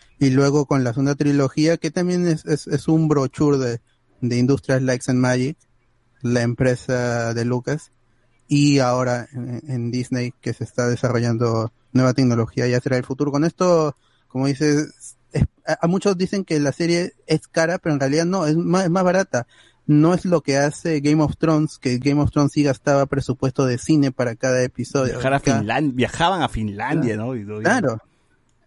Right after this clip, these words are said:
Speaker 1: Mira, si, si no, si por, no hubiera habido segunda temporada este año, de-,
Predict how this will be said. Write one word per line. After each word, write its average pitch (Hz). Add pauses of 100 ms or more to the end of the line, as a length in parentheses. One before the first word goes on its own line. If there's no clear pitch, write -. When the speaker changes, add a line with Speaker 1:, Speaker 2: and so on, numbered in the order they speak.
(260)
Speaker 1:
Mira, 185
si, 175
si 180
no, 214
si 165
por, 160 (120)
no 170
hubiera 214
habido 139 (460)
segunda 151
temporada 139
este 139
año, 117
de-, 131